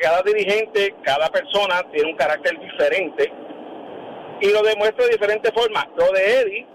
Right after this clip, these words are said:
pues, ¿verdad? Ya es un problema que él tiene desde hace mucho tiempo, y ha traído problemas, y los problemas que nos va a traer ahora, esos cinco juegos, pues, Manolo lo está haciendo bien, porque no lo está haciendo mal, pero Eddie es Eddie.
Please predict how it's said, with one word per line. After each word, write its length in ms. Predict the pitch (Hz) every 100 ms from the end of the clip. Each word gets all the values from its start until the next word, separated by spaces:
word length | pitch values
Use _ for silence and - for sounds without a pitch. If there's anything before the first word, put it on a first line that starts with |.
| -
pues, 200 | 151 135 - - -
¿verdad? 300 | 120 123 208
Ya 100 | 151
es 40 |
un 140 | 135 156
problema 420 | 170 160 196 220
que 120 | 170
él 100 | 151 151
tiene 300 | 160 208 208
desde 120 | 147
hace 180 | - 175 175 165 156 147 143
mucho 220 | 139 180
tiempo, 440 | - 147 139 202 - - - - - -
y 140 | 147
ha 100 | 143
traído 300 | 151 165 180
problemas, 440 | 208 175 151 208
y 80 | 226
los 100 | 175
problemas 280 | 143 135 156
que 60 | 175
nos 100 | 175
va 100 | 170
a 40 |
traer 160 | 170 175
ahora, 480 | 170 151 180 233 196
esos 140 | 170
cinco 200 | 185 -
juegos, 340 | 170 160 175 202
pues, 200 | 190 147 - - -
Manolo 360 | 139 143 151
lo 80 | 208
está 140 | 220
haciendo 280 | 208 226 220
bien, 320 | 202 196 165 - - -
porque 160 | 127 123
no 60 |
lo 60 | 131
está 140 | -
haciendo 260 | 170 190 185
mal, 200 | 175 156 - - - - - - - - -
pero 260 | 135 143 135
Eddie 180 | 156 190
es 180 | 196 262
Eddie. 180 | 427